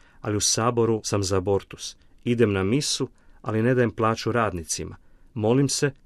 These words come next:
ali i kradem. Takva vjera sigurno nije kršćanstvo. Neki oblik religioznosti možda je, ali s vjerom u Isusa Krista nema ništa. Živimo danas u teškim vremenima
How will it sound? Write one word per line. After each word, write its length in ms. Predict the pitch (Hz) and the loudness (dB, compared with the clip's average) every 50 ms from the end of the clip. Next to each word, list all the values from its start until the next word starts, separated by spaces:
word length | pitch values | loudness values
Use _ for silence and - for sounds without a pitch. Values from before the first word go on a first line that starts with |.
| - - | -18 -6
ali 220 | - 143 143 143 139 | -2 0 0 0 0
i 40 | 135 | -2
kradem. 520 | - - 147 135 127 120 107 90 82 78 - - _ _ _ _ _ _ _ - | -2 -2 0 2 2 2 0 -2 -6 -10 -14 -20 _ _ _ _ _ _ _ -4
Takva 260 | - 110 - - 98 | -4 -2 -2 -2 -2
vjera 340 | 87 101 107 120 123 101 87 - - | 0 0 2 2 2 0 -2 -6 -6
sigurno 420 | - - 123 113 107 104 92 92 | -4 -2 -2 0 0 0 0 0
nije 160 | 90 92 90 85 | 0 0 -2 -2
kršćanstvo. 720 | - - 85 - - - 82 82 82 80 - - - - - - - - - - - - - - | -4 -6 -8 -8 -6 -6 -6 -6 -6 -6 -8 -8 -10 -14 -20 -20 -20 -20 -20 -20 -20 -20 -12 -4
Neki 300 | - 113 123 - - 123 | -2 -2 -2 0 2 2
oblik 320 | 123 131 127 123 120 - - | 2 2 2 0 -4 -4 -6
religioznosti 840 | - - 107 104 101 101 101 107 110 123 135 123 131 110 - - 113 | -8 -6 -4 -4 -4 -2 0 2 4 4 4 2 0 -2 -4 -4 -4
možda 320 | 107 113 120 117 107 110 | -4 -2 -2 -2 -2 -2
je, 280 | 107 110 120 120 98 85 - _ _ _ _ _ _ _ _ _ | -2 0 2 0 0 -2 -4 _ _ _ _ _ _ _ _ _
ali 180 | _ - 98 98 | _ -8 -6 -4
s 180 | - - - - | -4 -4 0 2
vjerom 300 | 127 143 143 127 101 101 | 2 4 4 2 2 0
u 20 | |
Isusa 340 | 117 123 - 107 - - 101 | -2 -2 -4 -4 -6 -6 -6
Krista 460 | - - 120 127 - - - 113 - - _ | -4 -4 -4 -2 -2 -2 -4 -4 -8 -12 _
nema 280 | - - 98 98 95 90 | -8 -6 -2 -2 -2 -2
ništa. 380 | 87 80 76 - - - - - _ _ - - - - - - - | -2 -4 -4 -6 -8 -8 -10 -16 _ _ -20 -20 -20 -20 -20 -14 -8
Živimo 400 | 92 98 120 120 117 107 98 95 | -4 -2 0 0 0 0 0 0
danas 480 | 95 104 117 120 110 101 - - - - _ | 0 0 0 0 0 -2 -2 -4 -6 -10 _
u 80 | - - | -18 -6
teškim 440 | - - 117 120 117 - - 98 | 0 2 2 2 2 0 -2 -4
vremenima 540 | 92 92 90 90 101 123 135 139 127 110 92 | -2 -2 -2 -2 0 0 0 0 0 0 -2